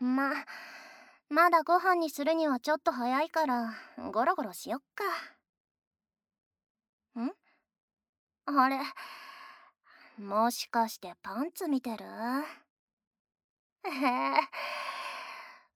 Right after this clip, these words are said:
もしかして、意識してんの？<laughs> ウケる。ちっ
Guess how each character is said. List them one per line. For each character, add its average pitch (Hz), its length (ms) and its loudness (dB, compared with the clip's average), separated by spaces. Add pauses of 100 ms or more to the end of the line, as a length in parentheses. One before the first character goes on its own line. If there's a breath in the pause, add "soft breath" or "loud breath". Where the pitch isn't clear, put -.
(140)
も 247 240 4
し - 220 -12
か 269 200 -4
し - 180 -14
て、 240 120 -6 (1120 loud breath)
意 269 200 2
識 - 320 -6
し - 80 -14
て 262 180 -4
ん 214 100 -6
の？ 202 160 -6
<laughs> - 0 -
ウ 349 40 -4 (1300 loud breath)
ケ 359 240 4
る。 349 60 0 (1700 loud breath)
ち 254 200 0
っ 247 80 -4